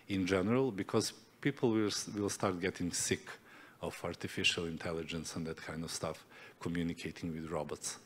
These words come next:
because we are not communicating with robots. Use your customers as a salesperson, word of mouth.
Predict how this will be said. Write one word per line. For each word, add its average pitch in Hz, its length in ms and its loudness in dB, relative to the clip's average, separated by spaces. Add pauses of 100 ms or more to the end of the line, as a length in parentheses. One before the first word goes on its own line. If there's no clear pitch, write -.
(180)
because - 280 4
we 98 80 8
are 98 80 10
not 98 200 4
communicating 80 640 -6
with 78 100 -8
robots. - 380 -8 (3000)
Use 131 240 12
your 123 120 12
customers 95 640 6
as 87 100 0
a 85 60 0
salesperson, 85 880 2 (640)
word 87 200 4
of 82 160 0
mouth. 87 400 2